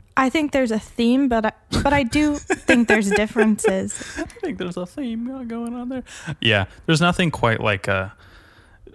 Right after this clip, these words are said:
Speaker 2: only feeling emotions through other artistic men as a man.
Speaker 1: Well, all of my songs were male.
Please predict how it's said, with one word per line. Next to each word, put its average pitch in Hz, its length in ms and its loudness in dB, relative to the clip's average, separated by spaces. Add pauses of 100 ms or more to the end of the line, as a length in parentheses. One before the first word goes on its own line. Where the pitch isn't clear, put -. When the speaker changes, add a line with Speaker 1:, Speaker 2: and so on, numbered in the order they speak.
(140)
Speaker 2:
only 120 520 0 (380)
feeling 107 480 -2
emotions 104 640 -4
through 101 260 -4
other 98 440 -2 (540)
artistic 113 640 -2
men 95 340 -2 (200)
as 107 180 -2
a 101 40 0
man. 95 340 0 (1000)
Speaker 1:
Well, 220 420 2
all 240 220 2
of 370 60 -2
my 247 140 4
songs 208 500 0
were 190 380 -6 (280)
male. 196 580 0